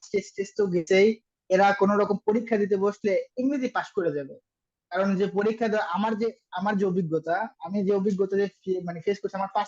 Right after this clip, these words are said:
মিনিটের মধ্যে, পাঁচ থেকে সাত মিনিটের মধ্যে আমার পরীক্ষা হয়ে গেছে ভাই। আমি পরীক্ষা দেখি আর মুসকি মুসকি হাসি আর কি, পরীক্ষার যে আপনার প্রশ্নগুলো দেখি আমার ভিতরে মানে আসলে যে এই, এইগুলো তো জিশান ভাই তোমার গতকালকে আমরা বের ক্লাসে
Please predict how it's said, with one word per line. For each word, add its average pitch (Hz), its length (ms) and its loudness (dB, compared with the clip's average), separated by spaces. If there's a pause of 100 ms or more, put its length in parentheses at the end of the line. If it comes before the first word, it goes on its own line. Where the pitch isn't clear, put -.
মিনিটের 226 260 2
মধ্যে, 220 340 -2 (560)
পাঁচ 240 220 -4
থেকে 254 140 -2
সাত 233 220 -4
মিনিটের 226 260 4
মধ্যে 196 160 2
আমার 190 160 0
পরীক্ষা 180 300 -2
হয়ে 165 180 2
গেছে 139 240 -10
ভাই। 139 160 -18 (380)
আমি 202 200 -2
পরীক্ষা 226 280 4
দেখি 214 320 0
আর 196 100 4
মুসকি 196 340 4
মুসকি - 240 0
হাসি 160 300 0
আর 151 120 2
কি, 156 80 -2 (120)
পরীক্ষার 180 360 -2
যে 180 80 0 (460)
আপনার 196 420 -4 (300)
প্রশ্নগুলো 226 540 6
দেখি 202 260 6
আমার 190 180 6
ভিতরে 208 340 6 (440)
মানে 202 320 4
আসলে 202 300 4 (100)
যে 196 100 4 (160)
এই, 302 160 2 (100)
এইগুলো 262 260 4
তো 247 140 2 (160)
জিশান 208 360 2
ভাই 233 120 0
তোমার 226 220 -2
গতকালকে 214 580 -2 (640)
আমরা 190 320 -2
বের 175 240 -8 (140)
ক্লাসে 196 380 -4